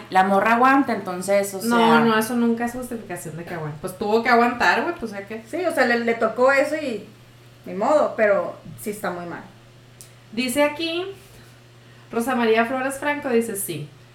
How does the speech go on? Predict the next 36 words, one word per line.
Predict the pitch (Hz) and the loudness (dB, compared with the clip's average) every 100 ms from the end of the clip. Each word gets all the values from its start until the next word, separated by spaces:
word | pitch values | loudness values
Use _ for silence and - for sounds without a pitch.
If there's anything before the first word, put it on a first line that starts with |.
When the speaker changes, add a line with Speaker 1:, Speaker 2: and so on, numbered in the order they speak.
| - | -6
Speaker 2:
Tania | 269 302 320 - | 0 0 0 -2
tiene | 220 214 | -2 0
imán | 226 233 262 277 | 0 2 0 -2
para | 269 254 | -4 -4
que | 214 | -6
niños | 190 180 196 233 | -6 -6 -6 -4
y | 220 | -4
grandes | 220 240 247 | -2 -4 -6
le | 208 | -6
platiquen | 190 180 170 180 180 | -6 -6 -8 -10 -10
de | 185 | -10
su | 180 | -10
vida". | 151 143 147 - - - - - - - - - | -10 -10 -12 -16 -20 -20 -20 -20 -20 -20 -20 -16
¿Ah, | 220 | -12
sí? | 214 285 311 453 508 196 180 185 - - - | -10 -8 -6 -4 -4 -6 -8 -14 -20 -12 0
¿Qué | 339 | 2
niños | 415 427 370 427 381 | 4 2 2 2 0
y | 381 | -2
qué | 339 | 0
grandes? | 311 247 214 185 180 - - - - - 156 - | 6 6 4 -2 -8 -8 -12 -12 -12 -10 -12 -12
Speaker 1:
<laughs> | 147 139 - - - - | -14 -14 -16 -20 -10 0
Speaker 2:
A | 214 | 2
ver, | 214 220 226 | 6 4 4
cuéntanos. | 226 208 202 190 196 180 180 170 - - - - - - - | 2 2 2 0 -2 -2 -4 -10 -14 -16 -18 -20 -20 -20 -8
Speaker 1:
No, | 220 240 | 0 2
nada, | 277 254 269 | 4 4 4
o | 247 | 2
sea, | 185 160 - - - | -2 -12 -14 -20 -20
soy | - 233 226 | -6 0 2
una | 226 247 | 2 2
persona | - 233 214 214 | 0 -2 0 -2
que | 220 | -2
no | 180 | -4
es | 180 | -4
muy | 185 | -6
sociable, | - - 160 165 156 | -6 -4 2 2 0